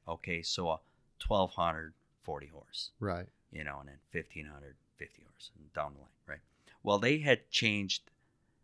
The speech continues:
Speaker 1: um, C Cs, you know, okay, fifteen hundred or eleven
Speaker 2: Eleven ninety-two.
Speaker 1: ninety-two,
Speaker 2: Right.
Speaker 1: right, C Cs
Speaker 2: Yeah.
Speaker 1: to H Ps.
Speaker 2: Oh, wow.
Speaker 1: <laughs>
Speaker 2: That's pretty impressive.
Speaker 1: So this was a twelve hundred, s-,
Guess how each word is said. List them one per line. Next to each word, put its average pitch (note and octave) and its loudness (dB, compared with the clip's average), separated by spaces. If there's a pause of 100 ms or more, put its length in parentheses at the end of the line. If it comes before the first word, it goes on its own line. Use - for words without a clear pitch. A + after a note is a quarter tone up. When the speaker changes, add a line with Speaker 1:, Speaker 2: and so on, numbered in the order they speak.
(300)
Speaker 1:
um, E2 0 (760)
C - 6
Cs, F#2+ 4 (220)
you F2+ -6
know, E2+ -4
okay, E2+ -8 (140)
fifteen - -8
hundred F#2 -4 (140)
or F2 0
eleven F2+ -2 (100)
Speaker 2:
Eleven F#2+ -4
ninety-two. F2+ -2
Speaker 1:
ninety-two, F#2+ 6
Speaker 2:
Right. F2 0 (180)
Speaker 1:
right, F2+ 4 (220)
C - 2
Cs F2 0
Speaker 2:
Yeah. F#2 -2 (280)
Speaker 1:
to G2 -4 (200)
H C#3 -4
Ps. - -10 (300)
Speaker 2:
Oh, A#2 4
wow. F#2 2 (100)
Speaker 1:
<laughs> - 0
Speaker 2:
That's - 12
pretty D#4+ 12
impressive. - 6 (760)
Speaker 1:
So F3+ 8
this F#3 10
was D3 8
a B2+ 10
twelve B2+ 4
hundred, B2 0
s-, - -8